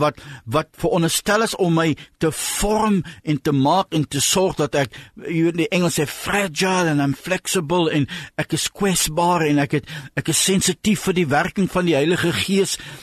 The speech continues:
Eh, eh, as ek nie toelaat dat die Here daai werk in my doen nie, wat gebeur die teenoorgestelde? Dan maak hierdie selfde woord my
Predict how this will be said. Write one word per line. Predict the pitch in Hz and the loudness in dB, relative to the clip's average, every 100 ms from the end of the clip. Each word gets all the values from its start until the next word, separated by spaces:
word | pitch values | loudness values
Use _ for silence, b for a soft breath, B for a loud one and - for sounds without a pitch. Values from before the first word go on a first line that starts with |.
| B | B
Eh, | - 180 | -2 -2
eh, | - 160 - | -2 -6 -2
as | - - 254 | -2 0 0
ek | 277 - | 0 2
nie | 269 240 - | 2 0 -2
toelaat | 226 214 196 196 190 175 | 0 2 2 2 2 0
dat | 160 | 2
die | 147 | 2
Here | 165 180 156 165 B | 2 2 0 -4 B
daai | 107 131 160 175 | -2 2 2 2
werk | 127 139 131 135 | 2 2 0 0
in | |
my | 127 113 | 0 0
doen | 117 120 | 0 0
nie, | 113 B B B | 0 B B B
wat | 123 127 208 - | -8 -2 -2 0
gebeur | 196 196 196 160 | 0 2 0 0
die | 160 | -4
teenoorgestelde? | - 190 180 143 120 113 101 - 98 90 101 92 _ _ _ - | 0 -2 0 -2 0 -2 -6 -4 -4 -6 -10 -16 _ _ _ 0
Dan | 214 190 | 2 4
maak | 214 262 196 | 4 2 2
hierdie | 208 185 | 2 2
selfde | - 208 208 - 214 135 104 | 0 0 -2 -2 -2 -2 0
woord | 143 131 - 110 | 0 0 -2 0
my | 110 | 0